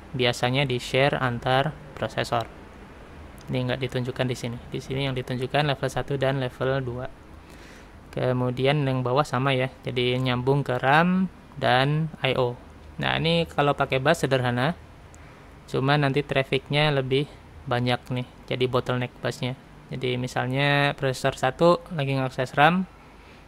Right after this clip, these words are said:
prosesor dua nggak bisa akses ke ram. Jadi tunggu dulu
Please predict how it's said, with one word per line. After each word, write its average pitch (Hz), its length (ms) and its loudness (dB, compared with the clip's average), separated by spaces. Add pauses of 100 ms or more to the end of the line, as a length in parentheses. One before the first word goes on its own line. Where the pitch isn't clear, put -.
(120)
prosesor 131 480 0
dua 131 320 4 (480)
nggak 120 160 0
bisa 139 320 0
akses 139 400 -2
ke 131 320 0 (240)
ram. 117 240 0 (160)
Jadi 127 160 -2
tunggu 123 240 -4
dulu 123 320 0